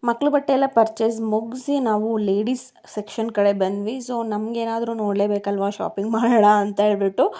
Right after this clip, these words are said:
So ನಾನು ಒಂದು ಥೀಮ್ ಇಟ್ಕೊಂಡು ಹೋಗಿದ್ದೆ, ಈ ಒಂದು ಕಲರ್ ಕಾಂಬಿನೇಷನಲ್ಲಿ ನಂಗೆ ಬಟ್ಟೆ ಬೇಕು ಅಂತ.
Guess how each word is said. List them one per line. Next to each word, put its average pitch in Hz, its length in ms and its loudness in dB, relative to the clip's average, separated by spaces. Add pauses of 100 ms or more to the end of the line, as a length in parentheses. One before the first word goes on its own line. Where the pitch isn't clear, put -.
(360)
So 247 100 -2
ನಾನು 262 280 2
ಒಂದು 269 140 -2
ಥೀಮ್ 302 280 0
ಇಟ್ಕೊಂಡು 247 340 -2
ಹೋಗಿದ್ದೆ, 220 360 0
ಈ 220 140 -4
ಒಂದು 220 240 -4
ಕಲರ್ 214 280 0
ಕಾಂಬಿನೇಷನಲ್ಲಿ 214 720 -4
ನಂಗೆ 208 240 -4
ಬಟ್ಟೆ 185 320 -6
ಬೇಕು 208 360 -6
ಅಂತ. 190 280 -6